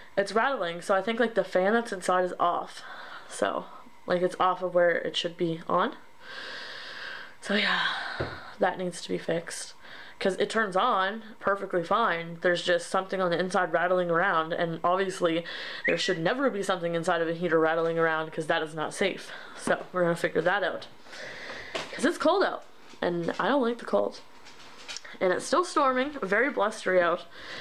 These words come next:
Um, the roads are all, like, icy now. It's, like, ice and hard, hard, hard snow. It's disgusting. <laughs> And I watched Phil trying to get out of the driveway this morning and he couldn't.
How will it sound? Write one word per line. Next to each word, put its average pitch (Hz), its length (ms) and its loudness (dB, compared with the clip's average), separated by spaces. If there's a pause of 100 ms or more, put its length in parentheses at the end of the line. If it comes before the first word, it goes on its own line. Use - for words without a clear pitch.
(440)
Um, 180 380 0 (100)
the 190 180 8
roads 196 380 6
are 180 100 6
all, 180 220 4
like, 175 260 2 (300)
icy 175 400 2
now. 202 320 4 (240)
It's, - 100 -4
like, 185 220 2 (420)
ice 185 520 -2 (720)
and 175 360 4
hard, 175 320 2
hard, 170 200 2
hard 160 280 0
snow. 165 400 0 (1200)
It's 180 220 -2
disgusting. 175 720 0
<laughs> - 40 -18 (800)
And 185 680 2 (580)
I 180 100 4
watched 180 260 4
Phil 175 220 4
trying 175 180 0
to 175 80 -2
get 170 140 6
out 170 40 6
of 170 60 4
the 170 80 4
driveway 160 260 4
this 165 180 4
morning 165 200 2
and 165 80 0
he 165 60 0
couldn't. 226 380 -2